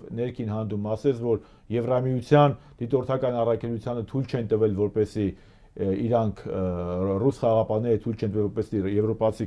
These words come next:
դիտորդական առաքելություն անեն, մուտք գործեն ներքին հանդի տարածք, Պատասխան անվտանգության ծառայությունը լրիվ այլ, ը, բան տվեց, որ այնտեղ որևէ խոչընդոտ չի եղել։ Այսինքն սա ապտակ էր Արմեն Գրիգո-, մենք տեսանք, որ արդեն ներ-, ներիշխանական կա հակասություն, և սա հստակ է։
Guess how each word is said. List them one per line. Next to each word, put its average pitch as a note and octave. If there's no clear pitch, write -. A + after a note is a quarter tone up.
դիտորդական G2+
առաքելություն F#2+
անեն, F#2
մուտք A2+
գործեն G#2
ներքին F#2+
հանդի F#2
տարածք, F3+
Պատասխան D3
անվտանգության C#3+
ծառայությունը D3+
լրիվ D#3+
այլ, G#2+
ը, G2
բան A#2
տվեց, F3
որ D#3
այնտեղ C#3+
որևէ C#3
խոչընդոտ C#3+
չի -
եղել։ F2+
Այսինքն D3+
սա E3+
ապտակ E3+
էր D#3+
Արմեն D3
Գրիգո-, C3
մենք C#3+
տեսանք, D3+
որ E3+
արդեն C#3
ներ-, D3+
ներիշխանական D#3
կա D3
հակասություն, F3
և B2
սա E3
հստակ E3+
է։ G2+